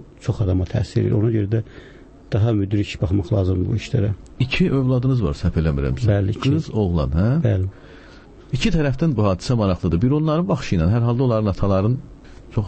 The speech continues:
Speaker 2: ağır bir vəziyyətə salmışdılar. Mən özüm, çünki həmin vaxt xəstəxanada olmuşam sizin yanınızda, bilirdim nə vəziyyətdir. Bu birisi tərəfdən də baxanda ata övladlarının yanında biraz çətin vəziyyətə qalıb, təkcə fiziki ağrılara görə yox, həm də ki, onu,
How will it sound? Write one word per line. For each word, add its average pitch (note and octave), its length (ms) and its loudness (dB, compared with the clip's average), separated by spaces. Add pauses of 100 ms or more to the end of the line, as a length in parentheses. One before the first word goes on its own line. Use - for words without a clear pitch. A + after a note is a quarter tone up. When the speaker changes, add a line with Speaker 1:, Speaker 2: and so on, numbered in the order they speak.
Speaker 2:
ağır G#2+ 240 2
bir F#2 80 0
vəziyyətə F2+ 400 0
salmışdılar. D#2+ 560 0
Mən A2 160 2
özüm, G2+ 160 0
çünki G2 300 -2 (260)
həmin G2 300 2
vaxt - 160 -2
xəstəxanada G2 420 0
olmuşam F2+ 400 -2
sizin D#2+ 300 0
yanınızda, D#2 380 0
bilirdim F#2+ 360 0
nə D#2+ 80 0
vəziyyətdir. F2 540 0 (420)
Bu F3 80 2
birisi F3 220 2
tərəfdən E3+ 340 2
də D#3 80 -2
baxanda C#3+ 400 2
ata E3 220 2
övladlarının B2+ 640 0
yanında A2+ 340 0
biraz B2+ 300 0 (500)
çətin B2+ 320 2
vəziyyətə G2 400 0
qalıb, B2 240 0
təkcə C3 240 0
fiziki B2 320 0
ağrılara G#2+ 400 0
görə A2+ 220 2
yox, C3 180 0
həm A2+ 140 -2
də - 80 -2
ki, C3+ 100 0
onu, B2 220 2